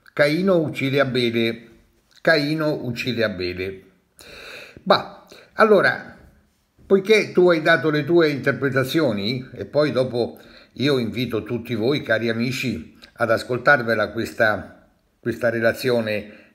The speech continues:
questa conferenza di Massimo Recalcati, du-, dura trentasette, trentotto minuti. Io l'ho ascoltata nella sua interezza perché ho voluto, eh, sentire fino in fondo le parole di Massimo Recalcati. Allora,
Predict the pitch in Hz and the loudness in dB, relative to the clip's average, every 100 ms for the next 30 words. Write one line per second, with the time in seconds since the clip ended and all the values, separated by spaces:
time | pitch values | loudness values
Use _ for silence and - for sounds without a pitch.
0 | _ 113 - 98 113 107 117 117 117 117 | _ -8 -4 -4 -4 -4 -4 -2 -2 -4
1 | 110 113 107 - 113 110 107 107 98 120 | -2 -2 -2 -4 -4 -4 -2 -4 -4 0
2 | 107 98 107 110 120 135 131 123 113 - | -2 -2 -8 -8 -4 0 2 2 0 -10
3 | - _ 156 156 147 131 143 131 135 123 | -20 _ 0 2 0 -2 0 -2 -2 -2
4 | 123 117 147 120 131 131 117 107 101 107 | -2 0 0 0 -2 -2 -2 -4 -6 -6
5 | 110 101 101 - _ _ _ - 160 147 | -6 -8 -12 -20 _ _ _ -2 0 2
6 | 127 - - 127 131 131 143 135 143 135 | 0 -8 -6 0 0 0 -2 2 2 2
7 | 131 131 127 139 131 147 175 156 - 107 | 0 0 0 -2 -2 0 2 2 0 -2
8 | 113 117 131 127 156 147 120 - - - | -2 -4 -2 0 -2 -2 -4 -4 -16 -20
9 | - - - - 117 - 139 147 160 110 | -20 -20 -16 -8 -8 -6 -4 0 0 0
10 | 135 151 175 - 147 160 120 107 113 120 | -2 -4 -4 -2 -2 0 -2 0 0 0
11 | 139 107 107 101 104 110 - 120 104 104 | -2 -4 -4 -4 -2 -4 -4 -4 -4 -2
12 | 110 104 123 101 90 101 101 - - - | -2 -2 -2 -2 -2 -6 -8 -14 -20 -20
13 | - - - 202 131 95 92 - - | -20 -6 0 2 2 -2 -6 -12 -20